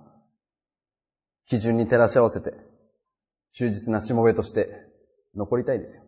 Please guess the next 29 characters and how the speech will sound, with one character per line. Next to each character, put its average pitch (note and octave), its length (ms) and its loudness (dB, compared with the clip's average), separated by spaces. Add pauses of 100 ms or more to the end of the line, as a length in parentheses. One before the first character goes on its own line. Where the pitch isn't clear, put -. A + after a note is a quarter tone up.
(760)
私 B2 280 -2
の C#3 180 2
ど D#3+ 160 6
う、 E3 160 6
私 D3 260 2
が C3 100 4
ど D#3 100 8
う - 20 10
や - 80 6
っ - 20 -6
て A#2 100 0
こ A2 120 -4
の A#2 100 -2
地 A#2 140 -10
上 A#2 140 2
で A2 80 -2
生 A2+ 100 -8
き - 20 -10
た A2+ 100 -2
か G#2 100 -2
っ F#2 80 -12
て F2+ 80 -8
い D2+ 40 -6
う C#2+ 40 -8
そ F2 100 -14
の D#2+ 80 -12
詳 G#2 160 -4
細 A#2 220 0
は A#2 280 0